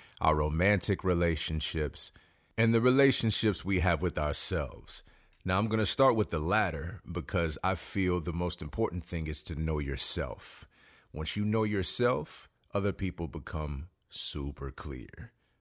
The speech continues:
The more certain you are of who you are, the easier it is to ascertain who you need around you,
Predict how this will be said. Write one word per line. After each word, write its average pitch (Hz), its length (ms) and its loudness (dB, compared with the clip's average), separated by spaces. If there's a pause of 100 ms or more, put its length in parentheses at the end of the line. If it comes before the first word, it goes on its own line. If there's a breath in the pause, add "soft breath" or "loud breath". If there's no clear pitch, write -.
(100)
The 82 160 -4
more 104 340 4
certain 92 680 2
you 87 260 -4
are 73 340 -4
of 78 140 -10
who 78 300 -8
you 78 480 -4
are, 139 360 0 (600 loud breath)
the - 160 -8
easier 110 540 2
it 85 120 0
is 78 280 0
to - 200 -4
ascertain 82 840 -2 (280 soft breath)
who 98 120 -6
you 76 180 -4
need 85 300 -2
around 82 460 0
you, 76 320 -4